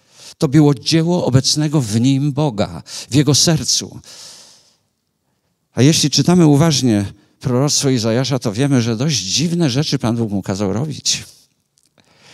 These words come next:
Czasami niektóre rzeczy, jak czytam, to się nie mogę nadziwić i myślę sobie: „Ludzie kochani,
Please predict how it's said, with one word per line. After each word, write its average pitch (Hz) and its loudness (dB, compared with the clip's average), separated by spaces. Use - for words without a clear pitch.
Czasami 160 -4
niektóre 135 0
rzeczy, - 2
jak - -6
czytam, 143 0
to 123 -2
się 120 0
nie 117 2
mogę 123 2
nadziwić 113 0
i 123 0
myślę 131 -4
sobie: 117 -2
„Ludzie 127 0
kochani, 139 -2